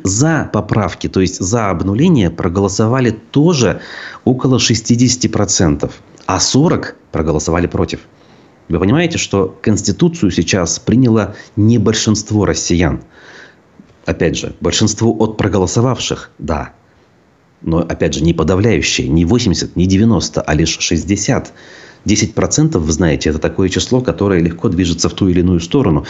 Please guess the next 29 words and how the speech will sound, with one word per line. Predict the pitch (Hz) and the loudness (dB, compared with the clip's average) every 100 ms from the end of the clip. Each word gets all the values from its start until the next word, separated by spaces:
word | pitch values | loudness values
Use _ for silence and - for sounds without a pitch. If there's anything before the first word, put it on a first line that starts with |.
| - - | -6 -4
если | 90 87 | -2 -2
правильно | - 87 87 90 | -2 0 0 0
выстраивать, | 85 - 80 80 82 82 - - - | -2 -2 -2 0 0 -4 -12 -20 -10
э, | 76 78 | -4 -2
работу | 90 104 107 | 0 0 0
с | 67 | 0
избирателями. | 76 71 73 65 67 64 - - - - - - - - | 0 0 0 -2 -2 -4 -6 -10 -18 -18 -18 -18 -10 -6
Так | 98 | -2
вот, | 113 110 - - - - - | -2 -4 -14 -20 -20 -20 -2
но | 107 120 | 2 2
проголосовало-то | 120 120 123 127 147 139 113 110 | 2 2 2 2 2 0 0 0
всего | - 120 113 | 0 2 2
шестьдесят | - 90 87 98 | 2 0 0 -2
процентов. | - 80 - 67 - - - _ _ _ _ _ | -2 -4 -2 -4 -6 -16 -20 _ _ _ _ _
То | 117 | 2
есть | 123 123 - - - | 2 0 -6 -14 -2
примерно | 123 127 170 143 139 | 2 4 4 4 2
тридцать-сорок | 135 131 151 156 113 - - - 131 131 117 | 2 2 2 2 0 -2 -8 0 2 2 0
процентов | 104 - 117 107 90 | -2 0 2 2 2
от | 104 - | 0 0
всех | - 110 95 | 0 0 0
избирателей | 80 85 113 165 143 110 78 - - - | 0 0 0 0 0 0 0 -4 -20 -10
с | - | -4
учётом | 113 131 123 | 0 2 2
всей | 110 - 123 | 0 2 2
пропаганды, | 143 135 139 127 104 82 76 78 | 2 0 0 2 2 2 -4 -6
всего | - 95 131 | -2 0 2
административного | 139 147 143 139 143 143 139 | 4 2 2 0 2 2 2
давления | 139 135 135 104 73 - | 2 4 4 4 2 0